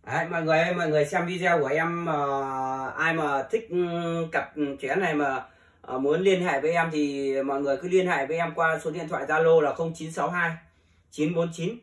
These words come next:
sáu sáu tám mọi người nhé. Để tranh thủ, ờ, lấy về, ờ, chơi nhé mọi người nhé. Gặp một cặp này, để gặp một cặp này, một siêu phẩm như này rất là khó mọi người. Mọi người, ờ, ai mà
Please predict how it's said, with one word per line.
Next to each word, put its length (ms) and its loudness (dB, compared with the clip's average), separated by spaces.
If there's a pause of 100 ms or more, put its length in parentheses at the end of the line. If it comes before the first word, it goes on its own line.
sáu 260 0
sáu 180 2
tám 200 0
mọi 100 0
người 140 2
nhé. 160 0 (600)
Để 220 -8
tranh 220 0
thủ, 240 -6
ờ, 200 -2
lấy 260 0
về, 360 2
ờ, 760 -2 (140)
chơi 220 2
nhé 80 2
mọi 120 -2
người 140 2
nhé. 140 2 (1080)
Gặp 320 -8
một 320 -2
cặp 220 -2
này, 200 -4 (320)
để 280 -6
gặp 180 -6
một 180 -8
cặp 200 -4
này, 100 -4
một 180 -2
siêu 240 0
phẩm 240 -6
như 80 -2
này 400 -4
rất 120 2
là 100 4
khó 280 2
mọi 100 -4
người. 160 -2 (1120)
Mọi 120 -6
người, 300 2
ờ, 480 2
ai 280 -2
mà 160 0